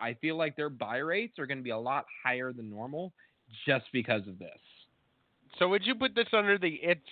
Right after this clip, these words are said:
Speaker 2: so bad it's good" category?
Speaker 1: I would definitely put this under the Troll Two category if it's so bad it's so good.
Speaker 2: Oh, yeah.
Speaker 1: And I don't know if you've seen Troll Two, but it's bad.
Speaker 2: Is it real bad?
Speaker 1: Like, it's, oh my God, bad.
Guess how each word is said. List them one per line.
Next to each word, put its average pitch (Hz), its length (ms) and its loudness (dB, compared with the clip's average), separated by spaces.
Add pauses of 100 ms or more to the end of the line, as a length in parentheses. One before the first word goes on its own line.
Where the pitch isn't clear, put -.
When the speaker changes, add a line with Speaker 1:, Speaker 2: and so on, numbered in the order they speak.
Speaker 2:
so 175 200 6
bad 151 300 6
it's 143 260 -6
good" 135 240 0
category? 147 600 2 (680)
Speaker 1:
I 165 160 6
would 247 220 2
definitely 175 360 4
put 156 220 2
this 143 160 0
under 135 220 4
the 120 80 0
Troll 123 320 2
Two 123 180 0
category 110 480 6
if 104 80 2
it's 104 160 0
so 104 140 0
bad 95 280 0
it's 90 140 -20
so 98 180 -8
good. 85 220 -18 (1400)
Speaker 2:
Oh, 196 80 4
yeah. 220 140 2
Speaker 1:
And 135 140 8
I 143 60 8
don't 180 120 6
know 180 100 6
if 156 100 2
you've 170 200 6
seen 156 180 4
Troll 135 280 4
Two, 123 460 2 (320)
but 123 140 2
it's 139 180 2
bad. 113 500 -2 (220)
Speaker 2:
Is 147 160 -2
it 160 40 -2
real 160 340 2
bad? 170 380 2 (540)
Speaker 1:
Like, 120 320 -4
it's, 147 300 0
oh 147 220 0
my 127 260 2
God, 117 1000 2 (100)
bad. 87 420 -8